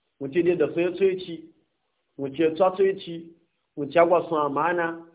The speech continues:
umma ja ki talaka ja, mutum ma tibi na kwa, umma je da dia na, ya doshi ci na na, mutum mun na kawai, nga je ga gunta ci ya zalin birki ta na shi shi na.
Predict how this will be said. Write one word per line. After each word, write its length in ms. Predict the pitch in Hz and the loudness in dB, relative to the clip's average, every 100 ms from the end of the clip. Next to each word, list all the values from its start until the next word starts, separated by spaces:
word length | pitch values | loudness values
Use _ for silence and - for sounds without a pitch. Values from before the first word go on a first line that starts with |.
| _ _ | _ _
umma 240 | 135 143 151 | -6 0 0
ja 260 | 151 185 | 4 4
ki 140 | 185 165 | 4 0
talaka 440 | 196 185 165 143 | 2 2 0 -4
ja, 300 | 131 147 - - _ | -2 -2 -2 -10 _
mutum 340 | 131 131 135 170 | -8 -8 -4 0
ma 100 | 156 | 0
tibi 340 | 160 202 165 | 0 -4 0
na 140 | 170 185 | 0 0
kwa, 380 | 202 180 120 - _ | -2 -4 -6 -16 _
umma 260 | 147 156 190 | -6 0 0
je 320 | 170 196 190 | 2 4 6
da 140 | 180 156 | 6 4
dia 260 | 165 165 | 4 4
na, 160 | 170 180 - - | 2 -4 -10 -4
ya 180 | 165 170 | 2 2
doshi 380 | 165 165 160 147 | 2 -2 -2 -6
ci 120 | 196 | -4
na 160 | 196 196 | 2 2
na, 140 | 190 | 2
mutum 440 | 190 180 175 214 196 175 175 160 175 185 165 | 0 2 6 6 6 2 -2 -2 -4 -4 -4
mun 380 | 180 180 180 190 | -4 0 0 2
na 120 | 190 | 0
kawai, 440 | 190 214 175 147 147 - - | 2 4 4 2 -4 -12 -14
nga 400 | 165 165 170 185 190 151 | -6 0 4 4 2 0
je 320 | 156 160 - | 0 0 0
ga 260 | 170 165 156 | 0 0 -2
gunta 400 | 151 143 135 123 | -6 -6 -4 -4
ci 80 | - | -6
ya 220 | 175 160 - | -4 -4 -2
zalin 360 | 156 156 135 135 | -2 -2 -6 -6
birki 320 | 139 123 127 | -6 -6 -12
ta 80 | 123 | -12
na 100 | 131 | -14
shi 120 | 131 131 | -12 -14
shi 80 | |
na. 80 | 131 | -14